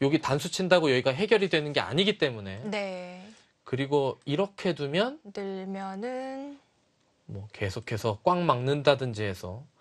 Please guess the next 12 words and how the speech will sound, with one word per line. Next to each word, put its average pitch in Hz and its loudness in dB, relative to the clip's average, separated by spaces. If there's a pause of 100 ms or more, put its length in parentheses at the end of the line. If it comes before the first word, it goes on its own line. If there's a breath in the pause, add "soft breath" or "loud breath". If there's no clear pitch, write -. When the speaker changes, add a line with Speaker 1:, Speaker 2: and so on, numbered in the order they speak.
(280 soft breath)
Speaker 1:
여기가 117 2
공배가 131 4
채워지면 143 0
뭐, 123 -6
끼우는 233 0
수라든지 143 -2
별의별 190 6
수가 170 2
다 131 -2
생기기 117 -6
때문에. 104 -6
Speaker 2:
네. 180 -4